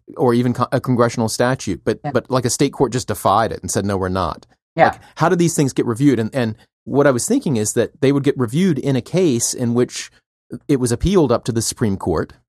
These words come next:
Speaker 1: right?
Speaker 2: Yeah.
Speaker 1: And the, uh, um, and, and where the underlying federal issue was one on which the state court and the Court of Appeals disagreed,
Speaker 2: Yeah.
Speaker 1: right? And so what would actually happen in that litigation?
Speaker 2: It was a really great point, because this is where,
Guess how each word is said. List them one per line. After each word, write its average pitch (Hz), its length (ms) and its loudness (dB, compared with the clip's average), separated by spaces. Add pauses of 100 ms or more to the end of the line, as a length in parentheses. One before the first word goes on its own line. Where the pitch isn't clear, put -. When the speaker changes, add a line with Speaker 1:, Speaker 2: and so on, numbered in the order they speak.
(140)
Speaker 1:
right? - 60 0
Speaker 2:
Yeah. 139 160 4 (400)
Speaker 1:
And 120 520 0
the, 113 420 0
uh, 107 360 2 (400)
um, 107 380 -2 (1000)
and, 131 280 2
and 131 140 4
where 127 100 -4
the 117 120 0
underlying 131 480 4
federal 113 380 0
issue 95 460 -2
was 107 200 -2
one 107 200 0
on 101 160 0
which 98 220 -4
the 104 80 -4
state - 280 -2
court 101 260 -2
and 98 100 0
the 92 60 -4
Court 101 200 0
of 95 60 -6
Appeals 98 360 -2
disagreed, 104 580 -2 (280)
Speaker 2:
Yeah. 160 80 2
Speaker 1:
right? 139 180 0 (280)
And 135 120 0
so 170 100 2
what 220 180 2
would 208 100 2
actually 185 300 0
happen 131 400 -2
in 85 100 -2
that 87 180 -4
litigation? 95 560 -2 (240)
Speaker 2:
It 262 60 4
was 214 100 2
a 226 60 2
really 285 160 6
great 240 200 2
point, 190 220 2
because 165 300 2
this 233 160 2
is 247 140 0
where, 165 420 4